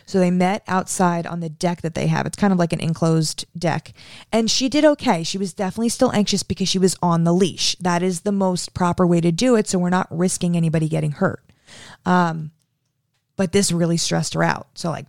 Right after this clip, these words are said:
there was some barking going on. And, like, when Sky, like, got up from laying down, that, like, upset Inara. Like, she was like, "What are you doing?" Like, she's just fearful.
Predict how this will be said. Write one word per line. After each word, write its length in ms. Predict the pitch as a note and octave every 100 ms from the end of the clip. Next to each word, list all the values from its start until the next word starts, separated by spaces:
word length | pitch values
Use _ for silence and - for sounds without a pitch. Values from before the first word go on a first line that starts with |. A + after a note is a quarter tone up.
| _
there 140 | C3
was 100 | -
some 140 | - E3
barking 320 | B3 A#3+ A3+
going 280 | G#3 G#3 G3
on. 300 | F#3+ F#3 F#3
And, 80 |
like, 160 | E3 -
when 140 | E3+
Sky, 460 | E3 - E3 E3 D#3+
like, 340 | D#3 - -
got 180 | E3+ D#3+
up 140 | E3 -
from 200 | E3 E3
laying 280 | D#3 D#3+
down, 380 | D#3+ G3 A3+ A3
that, 200 | G3+ -
like, 260 | E3+ D#3+ -
upset 320 | E3+ - F3
Inara. 480 | E3 F#3+ G#3+ G3+ G3
Like, 160 | F3+ D#3+
she 100 | F3
was 100 | D#3+
like, 120 | E3
"What 100 | G3
are 40 |
you 100 | E3
doing?" 320 | E3+ A#3+ A3+ G3+
Like, 120 | F3+
she's 220 | - C#4+
just 220 | A3 -
fearful. 400 | C#3+ F2+ - -